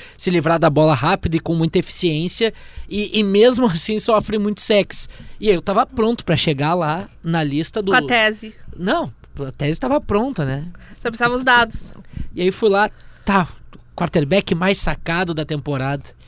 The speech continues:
Speaker 1: Tu chuta qual o, o quarterback mais sacado da temporada até aqui?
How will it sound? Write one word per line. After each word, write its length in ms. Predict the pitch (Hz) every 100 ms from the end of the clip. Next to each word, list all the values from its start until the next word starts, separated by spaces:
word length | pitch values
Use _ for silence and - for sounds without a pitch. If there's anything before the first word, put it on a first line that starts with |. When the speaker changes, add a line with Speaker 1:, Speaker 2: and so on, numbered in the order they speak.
| - - - - - - - -
Speaker 1:
Tu 80 | 202
chuta 320 | - 294 -
qual 220 | 214 208
o, 440 | 208 180 151 131 -
o 80 | 156
quarterback 640 | 180 170 165 165 170 - -
mais 460 | 151 151 165 214 214
sacado 560 | - 160 - 170 180
da 100 | 165
temporada 440 | 160 147 156 151 147
até 140 | 147
aqui? 300 | 139 208